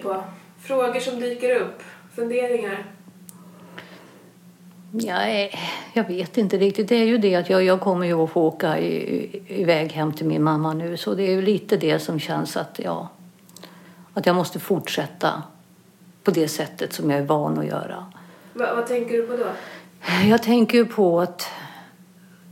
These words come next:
Speaker 2: mat speciellt.
Speaker 1: Ja.
Speaker 2: Att jag ska kunna fortsätta äta på det sättet jag äter och dessutom kunna a-, laga annan mat. Som
Speaker 1: Till din mamma?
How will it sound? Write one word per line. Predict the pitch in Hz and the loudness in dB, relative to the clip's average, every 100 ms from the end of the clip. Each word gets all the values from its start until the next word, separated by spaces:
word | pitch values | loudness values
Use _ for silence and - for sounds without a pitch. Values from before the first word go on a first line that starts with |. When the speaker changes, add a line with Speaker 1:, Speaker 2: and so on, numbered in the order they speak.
| - | -2
Speaker 2:
mat | 220 170 156 - - | 4 4 4 -2 -10
speciellt. | - 175 - - 214 - - - | -8 -6 -4 -4 -6 -10 -12 -6
Speaker 1:
Ja. | 226 233 - - - _ - - - - | -4 -4 -8 -18 -20 _ -20 -20 -20 -6
Speaker 2:
Att | 185 180 | 0 2
jag | 165 | 2
ska | 175 | 2
kunna | 156 170 160 | -2 0 0
fortsätta | 160 180 - 170 | 0 -2 0 0
äta | 175 156 - 165 | 2 0 -2 -4
på | 165 | -2
det | 151 | -2
sättet | 151 170 - - 196 | -4 -8 -10 0 2
jag | 165 147 | 4 2
äter | - - - - | -6 -12 -10 -8
och | 165 | -4
dessutom | 156 156 180 160 156 | -2 0 -2 -2 -4
kunna | 156 147 147 | 0 0 2
a-, | 165 160 | 0 0
laga | 156 156 147 151 | 2 2 2 2
annan | 151 160 170 | 2 2 0
mat. | 160 - - - - - - - - | -2 -6 -10 -14 -16 -16 -20 -20 -18
Som | - 233 | -4 -2
Speaker 1:
Till | 208 208 | 0 0
din | 202 | 0
mamma? | 202 196 | -6 -6